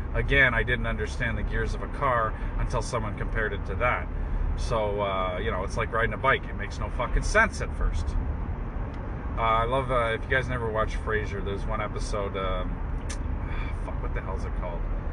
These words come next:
I don't know. Anyway, they don't know how to, they don't know how to ride a bike, so they fucking, um,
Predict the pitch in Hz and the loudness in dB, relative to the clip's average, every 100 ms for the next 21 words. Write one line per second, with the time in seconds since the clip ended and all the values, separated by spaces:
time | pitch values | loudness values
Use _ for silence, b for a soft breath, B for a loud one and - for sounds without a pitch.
0 | - - - - - - 175 143 92 127 | -4 -4 -6 -4 -4 2 4 4 4 2
1 | 143 113 131 165 160 160 147 139 131 120 | 4 2 2 2 4 4 6 6 4 2
2 | 127 139 156 147 139 131 123 113 113 107 | 0 2 2 0 0 2 2 2 2 0
3 | 104 113 - - - - - 117 110 104 | 0 0 -2 -4 -4 -4 -2 0 0 0
4 | 117 110 - 110 104 104 101 98 95 92 | 0 -2 -2 -2 -2 -2 -2 -2 -2 -2
5 | 92 92 | -4 -4